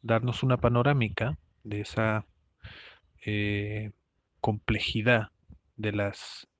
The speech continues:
inmovilidades humanas de Marruecos, porque creo que eso nos puede acercar también al entendimiento de nuestras propias inmovilidades en México y, como decía, de otras regiones del sur global.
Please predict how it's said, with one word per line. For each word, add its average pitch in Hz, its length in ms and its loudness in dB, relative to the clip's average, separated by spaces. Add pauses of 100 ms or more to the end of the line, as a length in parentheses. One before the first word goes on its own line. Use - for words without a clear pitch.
(100)
inmovilidades 107 840 2
humanas 120 400 0
de 120 80 -2
Marruecos, 127 720 0 (400)
porque 123 260 0
creo 139 260 2
que 131 180 2
eso 135 360 2 (140)
nos 120 180 -4
puede 131 280 4
acercar 120 540 0 (260)
también 110 560 0 (800)
al 107 120 -2
entendimiento 110 640 0
de 120 60 4
nuestras - 460 -2 (100)
propias 113 500 -2
inmovilidades 104 960 0
en 107 160 -6
México 117 640 -4 (160)
y, - 80 -20
como 104 280 -4
decía, 107 380 -2
de 104 80 0
otras 101 340 -2
regiones 107 420 -4
del - 100 -18
sur 104 240 -4
global. 101 360 -4